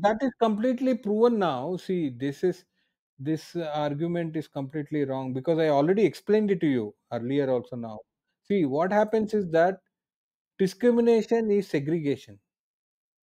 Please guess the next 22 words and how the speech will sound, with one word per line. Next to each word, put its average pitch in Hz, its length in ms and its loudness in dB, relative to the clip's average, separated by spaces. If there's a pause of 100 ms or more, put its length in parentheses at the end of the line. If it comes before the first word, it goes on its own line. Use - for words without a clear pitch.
(920)
See, 185 240 -2
how 156 380 2
all 170 280 4
these 202 180 2
things 202 240 -4
started. 156 500 0
Like, 131 220 -4
for 139 100 -4
example, 151 580 -2 (120)
you 160 120 0
were 196 140 6
segregated 190 680 2
from 170 160 -4
getting 151 320 -4
education. 131 540 -6 (2000)
You 175 120 4
were 220 140 10
segregated 202 800 4
from 190 180 -2
starting 175 400 -2
a 165 60 -2
business. 135 440 -8